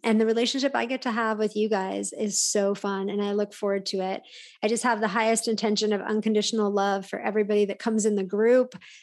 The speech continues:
um, and for all that they want to expand in their life. It's truly one of those fun things where you come in thinking, "Yeah, I wanna learn this," and you come out learning, you know, fifteen other things as well <laughs> that you could have never thought were gonna happen. So,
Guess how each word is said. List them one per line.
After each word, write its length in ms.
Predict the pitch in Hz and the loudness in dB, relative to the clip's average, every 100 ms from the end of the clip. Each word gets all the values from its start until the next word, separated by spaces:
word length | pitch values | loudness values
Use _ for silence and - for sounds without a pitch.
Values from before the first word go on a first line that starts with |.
| _ 214 | _ -2
um, 400 | 208 208 208 202 | 2 2 2 0
and 160 | 208 | -2
for 220 | 214 202 - | -2 -4 0
all 200 | 214 220 | 0 2
that 140 | 226 | 0
they 140 | 220 208 | 0 0
want 260 | 196 - | 0 -2
to 140 | - 202 | -2 -2
expand 680 | - - - 208 202 202 | -2 -2 0 2 4 2
in 160 | 202 202 | 2 0
their 160 | 196 | 0
life. 320 | 196 196 202 208 | 0 0 0 -2
It's 220 | 202 - | -6 -4
truly 520 | - 285 262 240 220 - - - - | 2 4 6 4 0 -12 -20 -10 0
one 160 | 262 | 2
of 60 | 254 | 4
those 180 | 240 233 | 4 2
fun 280 | 240 233 | 0 2
things 280 | 233 226 226 | 2 4 2
where 240 | 214 208 202 | 2 4 4
you 160 | 202 | 2
come 220 | 202 247 | 2 2
in 160 | 240 226 | 2 4
thinking, 540 | 226 214 208 202 202 214 | 2 4 2 2 -2 0
"Yeah, 460 | 330 330 302 254 226 | 4 4 4 4 2
I 40 | |
wanna 260 | 233 262 254 | 2 2 2
learn 220 | 247 254 | 2 2
this," 360 | 247 190 - - | 2 2 0 0
and 140 | 214 214 | 0 2
you 80 | |
come 220 | 208 226 214 | 0 2 2
out 280 | 208 202 | 2 0
learning, 500 | 202 202 202 190 196 226 | 0 0 0 0 0 2
you 100 | 214 | 2
know, 160 | 190 | 0
fifteen 480 | - 214 - 220 214 | -2 -2 0 0 0
other 220 | 202 208 | 2 2
things 360 | 202 208 220 202 | 2 2 2 0
as 140 | 185 | 0
well 420 | 190 185 202 269 - | 0 2 2 2 2
<laughs> 40 | 262 | 2
that 180 | 262 | 4
you 180 | 277 240 | 6 4
could 200 | 233 247 | 4 2
have 140 | 202 202 - - - - | 2 -4 -12 -12 -10 -2
never 960 | 233 240 277 359 370 359 349 339 311 302 | 2 2 4 4 4 4 4 4 4 2
thought 300 | 254 226 214 | 2 2 2
were 100 | 208 | 2
gonna 260 | 220 208 | 2 2
happen. 480 | 196 190 185 - 202 | 2 0 -2 -6 -4
So, 460 | - 220 202 190 | 2 4 4 2